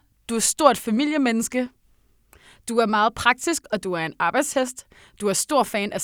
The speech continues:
self-care. Treat yourself er dit hashtag. Du kan godt lide velkendte ting, og madlavning og æstetik og grønne planter. Du viber ikke så godt med pludselige ændringer eller usikkerhed. Du er meget rolig, og du kan også være rigtig stædig,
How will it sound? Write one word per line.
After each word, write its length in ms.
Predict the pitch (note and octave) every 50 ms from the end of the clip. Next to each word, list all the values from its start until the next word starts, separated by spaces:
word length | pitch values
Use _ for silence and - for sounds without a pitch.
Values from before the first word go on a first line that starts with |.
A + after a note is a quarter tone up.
| - -
self-care. 540 | A#3+ A3+ G#3+ - - - G3 F3 F3+ B3+ E4 F#4+ _ _ _ _ _ _ _ _ -
Treat 280 | - - - C4 C4 -
yourself 580 | A#3+ A3+ A3 - - G3+ E3+ F#3 G#3 - - - - -
er 80 | F#3
dit 160 | G3 D3+ F#3 -
hashtag. 420 | F#3 F3 E3 - - A#3 - - - - - _ _ _ _ _ _ _ _ _ _ _ _ _ _ _ - - - - _ _ -
Du 60 | C4
kan 120 | G#3+ C4+ C4
godt 160 | C#4 C4+ C4
lide 220 | C#4 C4+ A3+ G3+
velkendte 460 | A3 B3+ C#4+ E4+ - - F4 D#4 D4 D4
ting, 340 | - - E4+ D#4+ C#4 B3 - _
og 100 | - A3
madlavning 640 | G#3+ G#3+ G#3+ A3+ C4+ D4+ D#4+ D#4 C#4 C4+ B3 A#3+ G#3 F#3
og 100 | F#3 A3+
æstetik 420 | G#3+ - - A3 - - C#4 -
og 140 | - - -
grønne 260 | - G3+ G3+ G#3+ B3
planter. 340 | B3 - F3+ - - - - - - _ _ _ _ _ _ _ _ _ _ _ _ _ - -
Du 60 | - G3
viber 360 | E3+ G#3 G3 F#3+ G#3 A3 B3+ - -
ikke 200 | D4+ E4 - -
så 100 | - C#4
godt 180 | A#3 A3 A3+
med 100 | G#3+ G#3+
pludselige 460 | G3+ - - D#4 E4 - D#4 D4 - A#3+
ændringer 420 | B3 B3+ C#4 C4+ B3+ B3+ B3 A#3 - _ -
eller 180 | G#3+ G#3+ A3 -
usikkerhed. 580 | - C#4 D#4 - F4 C#4 D4 C#4 D4 D4 C4 - - - - - - - - - - _ -
Du 60 | A3
er 60 | G#3+
meget 340 | G#3 F#3 E3+ D#3+ E3 F#3 E3+
rolig, 320 | E3+ F#3+ G#3+ B3+ D4 F4+ F#4+ F#4 - _ _ _ _ -
og 100 | A3+ G#3
du 60 | A#3
kan 120 | - A3+
også 120 | A3 G#3 -
være 200 | G#3+ F#3+ D#3 F#3+
rigtig 180 | A3 A3+ G#3 G3
stædig, 460 | - - - G#3+ A3 A#3 C#4 E4 F#4+